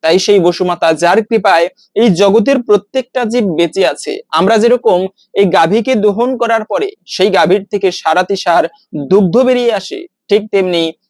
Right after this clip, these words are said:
এই বসুমাতার উপরে বৃক্ষ রোপণ করার ফলে সেই বৃক্ষে যে এত সুমিষ্ট রস, আহ, রসালো ফল আসে অথবা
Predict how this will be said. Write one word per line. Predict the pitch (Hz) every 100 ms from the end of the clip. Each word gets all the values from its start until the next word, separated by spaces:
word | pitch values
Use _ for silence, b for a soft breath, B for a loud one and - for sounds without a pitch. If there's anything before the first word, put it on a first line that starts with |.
| -
এই | 214 262
বসুমাতার | 190 190 247 233 220 220 208 196
উপরে | 180 202 185
বৃক্ষ | 151 220 -
রোপণ | 254 233 220 214
করার | 196 185 180
ফলে | 170 - - -
সেই | - 214 190 - b -
বৃক্ষে | 147 185 - 226
যে | 190 190
এত | 208
সুমিষ্ট | - 190 202 - 208
রস, | 165 160 165
আহ, | - - 160 156
রসালো | 151 165 170 175
ফল | - 165 156
আসে | 160 160 160 147 _ _ -
অথবা | 175 196 -